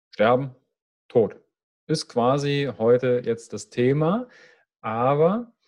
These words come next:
bevor wir auf dieses Thema eingehen, was so die Essenzen daraus sind, warum wir trauern und Co. Ich habe dich im Vorfeld, im Intro schon mal ein bisschen vorgestellt, ne, dass du Heilpraktikerin für Psychotherapie bist, Trauerbegleiterin, du bist Dozentin rund um die Themen Sterben, Tod und Trauer.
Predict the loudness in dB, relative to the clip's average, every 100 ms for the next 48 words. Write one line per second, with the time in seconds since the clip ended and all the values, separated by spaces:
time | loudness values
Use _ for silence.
0 | _ _ -10 -2 0 2 0 -2 -8 -8
1 | -4 -4 -4 -6 -6 -2 -2 -4 -10 -16
2 | -20 _ _ _ _ -6 -4 -4 -2 -2
3 | -2 -2 -2 -2 -2 -4 -2 -2 -2 -4
4 | -6 -6 -8 -8 -8 -8 -10 -6 -4 -4
5 | -8 -16 -6 -2 -2 -4 _ _ _ -8
6 | -6 -6 -6 -8 -4 0 0 0 -2 -2
7 | -10 -14 -14 -14 -8 -8 -8 -8 -10 -10
8 | _ 0 2 2 -6 -18 -12 -10 -10 -6
9 | -4 -4 -6 -10 -12 -14 -12 -14 -16 -14
10 | -10 -10 -10 -8 -10 -10 -18 -18 -20 -16
11 | -2 2 2 -2 -8 -10 -12 -14 -14 -16
12 | _ _ -10 -10 -12 -6 -2 -2 -4 -4
13 | -4 -6 -10 -14 -12 -8 -8 -8 -12 -14
14 | -10 -6 -6 -10 -16 -14 -14 -18 _ -12
15 | -10 -10